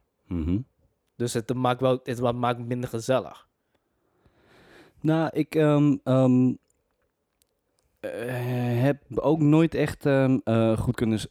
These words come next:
Speaker 1: kunnen spreken, maar door goed te oefenen en goed te luisteren, is het mij gelukt om min of meer wat vloeiender te kunnen spreken. Bijvoorbeeld
Speaker 2: Ja.
Speaker 1: naar heel veel presentaties, oh,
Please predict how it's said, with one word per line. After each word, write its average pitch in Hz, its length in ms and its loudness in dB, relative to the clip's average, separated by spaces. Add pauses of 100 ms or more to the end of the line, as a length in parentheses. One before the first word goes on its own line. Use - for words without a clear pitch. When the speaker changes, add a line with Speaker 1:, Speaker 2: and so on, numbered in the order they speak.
(140)
Speaker 1:
kunnen 110 200 2
spreken, 113 420 2
maar 117 100 4 (100)
door 110 340 4
goed - 220 0
te - 180 -4
oefenen 214 480 0
en 117 120 0
goed 117 240 -4
te 101 120 0
luisteren, 104 840 0 (680)
is 101 160 -2
het 98 140 0
mij 101 180 0
gelukt 101 380 0
om 95 260 0
min 101 140 2
of 107 100 -4
meer 101 160 0
wat 98 140 -2
vloeiender 104 520 -2
te - 100 -8
kunnen 95 200 -4
spreken. - 460 -4 (1300)
Bijvoorbeeld 107 460 2
Speaker 2:
Ja. 98 60 0
Speaker 1:
naar 98 80 2
heel 113 140 2
veel 113 120 -4
presentaties, 104 840 -4
oh, 127 160 -6